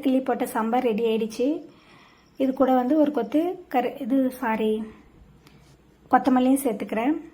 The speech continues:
சேர்த்துட்டு இதை நல்லா கலந்து விட்டுக்கிறேன். அவ்வளவுதான், நமக்கு சாம்பார் ரெடி ஆயிடுச்சு. கண்டிப்பா நீங்களும் இதே மாதிரி ட்ரை பண்ணி பாருங்க.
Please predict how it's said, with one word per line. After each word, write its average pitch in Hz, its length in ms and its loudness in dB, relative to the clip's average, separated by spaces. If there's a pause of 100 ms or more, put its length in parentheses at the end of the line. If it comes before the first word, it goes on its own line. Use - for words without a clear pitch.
(1400)
சேர்த்துட்டு 269 460 2
இதை 320 160 2
நல்லா 226 260 0
கலந்து 226 300 -2
விட்டுக்கிறேன். 226 400 -4 (880)
அவ்வளவுதான், 254 360 4
நமக்கு 240 240 -2 (160)
சாம்பார் 240 340 2
ரெடி 226 220 0
ஆயிடுச்சு. 233 320 0 (100)
கண்டிப்பா 240 280 0 (100)
நீங்களும் 247 260 -2
இதே 240 160 2
மாதிரி 233 220 -2
ட்ரை 233 200 -2
பண்ணி 233 240 -6
பாருங்க. 226 280 -2